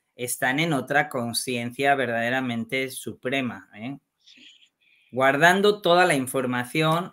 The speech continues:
ahora sí que para la humanidad de forma imponente y maravillosa, ¿eh? Así que hoy, ve, precisamente, tenemos un tema que me encantó que lo, que, que, que quisieras hablar al respecto,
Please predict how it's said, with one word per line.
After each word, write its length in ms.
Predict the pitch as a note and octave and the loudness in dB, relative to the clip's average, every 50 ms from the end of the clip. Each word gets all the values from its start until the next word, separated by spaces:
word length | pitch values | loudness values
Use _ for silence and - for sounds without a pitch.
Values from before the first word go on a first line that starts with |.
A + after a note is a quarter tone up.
| - | -6
ahora 280 | - C#3 C#3+ C#3+ D3 D3 | -2 0 0 2 2 0
sí 220 | D3 - D3 C3+ | -2 -4 -8 -8
que 180 | - - D3 C#3 | -4 -4 -4 -4
para 320 | D3 - C#3+ C3+ B2+ B2+ | -2 0 0 2 2 2
la 120 | B2 B2 A#2+ | 0 0 0
humanidad 580 | A#2+ B2 A#2+ A#2+ A#2+ B2 B2 B2 C3 C#3+ D#3 | 0 -2 -2 -2 -2 -2 0 2 2 2 2
de 140 | D#3 D3 C3+ | 2 0 -4
forma 640 | - - - C#3 C#3 C#3 C#3+ D3 D3+ D#3+ D#3 D#3 _ - | -4 0 0 0 0 0 0 -2 -2 -2 -4 -8 _ -10
imponente 800 | - C3 C3 C3 B2 B2+ B2+ B2+ B2+ C3 C#3 C#3+ D3 D3+ D3+ | -6 -4 -4 -4 -4 -2 -2 -2 0 0 0 -2 -2 -2 -4
y 80 | E3 D#3+ | -4 -2
maravillosa, 840 | D#3 C3+ A#2 A2+ A2 G#2 G#2 G#2 G#2+ A#2 A#2 A2+ - - - - _ _ _ _ _ - | -2 -2 -2 -2 -4 -6 -8 -8 -8 -10 -10 -10 -10 -12 -14 -14 _ _ _ _ _ -10
¿eh? 300 | - A#2+ C#3+ D#3 D#3 _ _ _ _ _ _ _ _ _ _ _ _ _ _ _ _ _ _ _ _ _ _ _ _ _ - | -8 -6 -6 -6 -8 _ _ _ _ _ _ _ _ _ _ _ _ _ _ _ _ _ _ _ _ _ _ _ _ _ 6
Así 420 | D3+ D3+ D#3 - - D#3 - - | 6 6 6 6 0 -2 -2 0
que 460 | - E3 E3 E3 D#3+ D#3 - - _ _ _ | 4 8 8 8 8 6 2 -10 _ _ _
hoy, 540 | - A3+ A#3+ A#3+ A#3+ A#3+ C4 E4+ F#4 F4+ - - - - _ - | 10 12 12 12 12 12 12 8 6 0 -6 -14 -20 -20 _ -4
ve, 240 | C3 C#3+ D3+ D#3 D3+ | 2 2 2 2 2
precisamente, 1200 | - D3 D#3+ D#3+ D#3+ F#3 F3 - A3+ G3+ G3 G#3+ A3 A3+ A3 A3 G#3+ A3 G#3 G3+ A3+ - - - | 2 0 0 2 2 -2 0 4 6 6 6 6 6 6 4 4 4 4 4 4 4 2 -4 -2
tenemos 480 | - E3 D#3+ E3 E3+ F3+ F#3+ F#3 F#3 - | 0 2 2 2 2 0 0 -2 -4 -4
un 280 | F#3+ G3 G3+ F#3+ G3 | -2 -2 -2 -2 0
tema 480 | - A3 A3 A3 G#3+ G#3 G#3 A#3 C4+ - | 2 4 4 4 4 2 2 2 0 -4
que 120 | - - C#3+ | -8 -8 -4
me 120 | D3 C#3+ | -4 -2
encantó 720 | C#3 C#3 C#3 C3+ C#3+ C3 C3 C3 C3+ C3 - F#3+ G#3 G3+ | -2 -2 -2 0 0 0 2 0 -2 -2 0 0 0 0
que 120 | - F3 D3 | 0 -2 0
lo, 360 | C#3 B2 B2 A#2+ A#2 - - | 0 0 0 -2 -4 -6 -10
que, 260 | - A#2 A2+ A2+ - - | -10 -8 -8 -8 -8 -10
que, 360 | - A#2+ A2 G#2+ G#2+ G#2+ - | -10 -8 -8 -8 -8 -12 -14
que 140 | - - G#2+ | -16 -18 -16
quisieras 460 | - A#2 A2 - D#3 D#3+ F3+ F#3 F#3 | -14 -12 -8 -2 0 0 0 2 0
hablar 280 | F#3 F3+ F#3 F#3 F#3 F#3+ | 0 2 4 4 4 4
al 140 | F#3+ F#3+ F#3+ | 4 4 2
respecto, 760 | F#3+ G3 F#3+ - - A#3 A3 - - - A3+ B3+ C4+ - | 0 -2 -2 -4 -6 -6 -6 -6 -4 -2 -2 -2 -2 -4